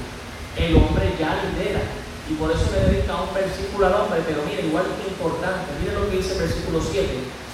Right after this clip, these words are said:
"Vosotros maridos, igualmente". Igualmente, o sea que podríamos recapitular que todo lo que hemos dicho de una mujer hacia un esposo inconverso, también un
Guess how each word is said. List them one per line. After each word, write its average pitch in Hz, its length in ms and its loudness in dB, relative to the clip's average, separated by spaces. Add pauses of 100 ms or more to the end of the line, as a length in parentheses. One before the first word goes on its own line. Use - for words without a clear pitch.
(360)
"Vosotros - 680 4
maridos, 165 800 2 (400)
igualmente". 202 880 2 (1800)
Igualmente, 185 680 2
o 151 80 0
sea - 180 2
que 190 200 2
podríamos 185 500 4
recapitular 226 800 2
que 165 180 -2
todo 220 280 2
lo - 40 -2
que - 140 -2
hemos 208 180 -2
dicho 208 320 -4
de 185 220 -2
una 208 400 -4 (240)
mujer 160 720 0 (260)
hacia 160 400 0
un - 80 0
esposo 214 460 -4
inconverso, 214 720 0
también 156 240 -4 (100)
un 220 60 -4